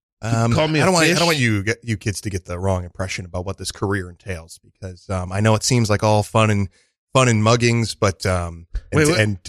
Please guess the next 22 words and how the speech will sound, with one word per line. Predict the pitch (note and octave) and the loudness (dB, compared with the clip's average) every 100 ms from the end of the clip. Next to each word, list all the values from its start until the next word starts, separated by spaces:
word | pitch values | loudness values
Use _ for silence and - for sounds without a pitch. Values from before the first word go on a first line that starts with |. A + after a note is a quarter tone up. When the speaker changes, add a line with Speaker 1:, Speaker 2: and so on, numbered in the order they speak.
| A#2 | 0
Speaker 1:
and | G2+ | 4
prison | B2+ A#2+ A#2 | 4 4 2
tattoos, | A#2+ G#2+ - A2+ G#2 | 2 2 2 2 2
but, | - G2+ | 0 -2
like, | G2+ F#2+ F#2 | 0 -2 0
uh, | F#2+ F#2 | -2 0
there's | A#2+ | 0
a | E3 | 0
lot | D#3 | 0
more | C3+ G#2+ | 0 -2
to | - C3 | 2 2
it | A2 - - | 2 0 -8
that, | F#2 - | -10 -6
um, | G2+ F2+ F2 | -6 -6 -6
behind | G2 A#2 A2 | -2 0 0
the | |
scenes | - D#3 C3 G2+ F#2+ | 2 2 2 2 -4
is | F2+ | -10
a | F#2 | -10
little | F2+ F#2 | -6 -4
less | F2+ E2 | -4 -6
exciting. | E2 - E2 - | -10 -12 -14 -16